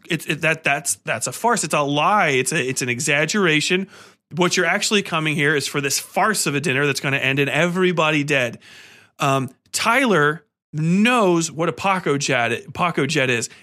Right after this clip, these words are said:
It's the thing that makes a farce. He talks to fucking sous chef Jeremy,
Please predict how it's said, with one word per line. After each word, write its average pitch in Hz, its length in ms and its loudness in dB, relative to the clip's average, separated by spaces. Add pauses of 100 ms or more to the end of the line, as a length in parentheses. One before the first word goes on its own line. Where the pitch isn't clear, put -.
(100)
It's 208 220 0
the 180 120 0
thing 220 360 2
that 190 140 0
makes 175 340 0
a 143 60 -2
farce. - 580 -2 (840)
He 190 140 0
talks 247 540 0 (300)
to 220 180 2
fucking 233 880 -2 (640)
sous 277 600 2
chef 233 520 0 (360)
Jeremy, 180 720 2